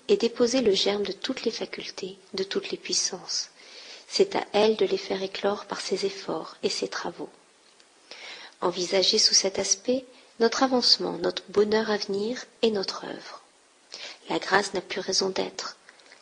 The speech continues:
La justice rayonne sur le monde, car si tous nous avons lutté et souffert, tous nous serons sauvés. De même se révèle ici dans toute sa grandeur le rôle de la douleur,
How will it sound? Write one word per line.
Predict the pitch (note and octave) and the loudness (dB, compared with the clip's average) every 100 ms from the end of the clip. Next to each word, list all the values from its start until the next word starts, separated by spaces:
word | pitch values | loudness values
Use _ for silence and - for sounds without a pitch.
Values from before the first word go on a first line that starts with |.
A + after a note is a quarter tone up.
| - | -2
La | F3+ | 2
justice | F3 F#3 - G#3+ - - | 4 4 4 2 2 0
rayonne | F#3+ F#3 G3+ G#3+ | 0 2 2 4
sur | - G#3 | 4 4
le | G3+ | 0
monde, | G3 G3 B3 - _ _ - _ | -2 -4 -6 -10 _ _ -20 _
car | - E3 - - - _ - | -4 -4 -4 -10 -18 _ -8
si | - A3+ | -6 -4
tous | - D4+ - - - | 0 0 0 -6 -2
nous | F#3 | 0
avons | E3+ F3 | 0 -2
lutté | E3+ F#3 - F3 | -6 -6 -6 -6
et | E3 | 0
souffert, | - F#3+ - G3+ A#3 - - - _ _ - | 0 -2 -4 -6 -6 -10 -18 -20 _ _ -4
tous | A#3+ - - - _ | -2 -4 -8 -10 _
nous | F#3 | -6
serons | - F#3 - | -4 -6 -6
sauvés. | - F#3 F3 D#3+ - _ _ _ _ _ _ - - - - | -8 -6 -8 -12 -14 _ _ _ _ _ _ -14 -12 -12 -4
De | G3 | 4
même | G3 A3 B3+ | 8 8 10
se | - | 10
révèle | F#3+ F#3 G3 G3 | 8 4 4 2
ici | - - A3+ | -2 -2 0
dans | F#3 | -2
toute | - - | -2 -2
sa | F#3+ | 0
grandeur | F#3+ F#3 G3 G#3+ A3+ A#3 - - - - | 0 0 0 2 2 -2 -10 -12 -14 0
le | A#3+ | 6
rôle | B3 B3 B3 | 8 10 8
de | G#3+ | 8
la | F#3+ | 8
douleur, | F3+ E3+ F3 F#3 G3+ - | 4 2 2 2 -2 -10